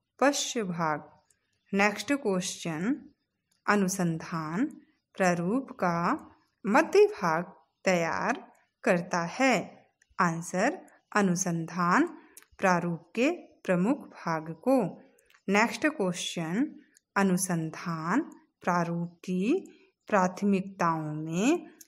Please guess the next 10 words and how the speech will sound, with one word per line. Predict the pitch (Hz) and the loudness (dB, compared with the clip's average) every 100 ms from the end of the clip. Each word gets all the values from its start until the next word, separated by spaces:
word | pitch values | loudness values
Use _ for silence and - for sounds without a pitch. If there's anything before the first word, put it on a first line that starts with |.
| _ | _
सम्मिलित | - 339 311 285 269 302 - | 2 6 8 8 6 2 -6
है। | - 349 302 196 170 - _ _ _ _ _ _ _ _ - _ _ - - - - | 4 8 8 6 0 -10 _ _ _ _ _ _ _ _ -20 _ _ -20 -20 -16 2
आंसर, | 214 208 190 190 196 262 - - _ _ _ _ _ _ _ _ _ _ - | 6 6 4 2 4 4 0 -12 _ _ _ _ _ _ _ _ _ _ 4
मुख | 233 277 349 - | 10 10 8 0
पृष्ठ, | - 185 254 - - 349 - _ _ 190 | -4 -2 0 -2 -2 -4 -6 _ _ -4
विषय | 202 202 180 | -2 2 2
वस्तु, | 151 165 254 - 311 339 - _ _ | 2 0 0 0 0 0 -6 _ _
सारणी | - - 208 180 202 202 202 196 | -8 0 2 4 4 4 4 2
तालिका, | 180 170 196 269 320 320 320 - _ _ | 0 2 2 2 4 4 2 -12 _ _
सूची | - - 240 - 285 | -6 -2 -2 -2 -2